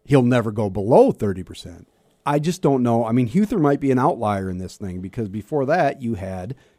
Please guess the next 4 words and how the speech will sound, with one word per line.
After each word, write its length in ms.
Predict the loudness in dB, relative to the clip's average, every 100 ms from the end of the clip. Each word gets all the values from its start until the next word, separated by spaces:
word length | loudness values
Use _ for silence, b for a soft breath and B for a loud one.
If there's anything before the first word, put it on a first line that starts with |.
| _
Gary 280 | -14 -8 -6
Hansen, 580 | -6 -6 -8 -8 -10 -10 _ _ _ _ _ _ _ _ -16
Dave 300 | -8 -6 -4
Munson. 500 | -6 -6 -8 -10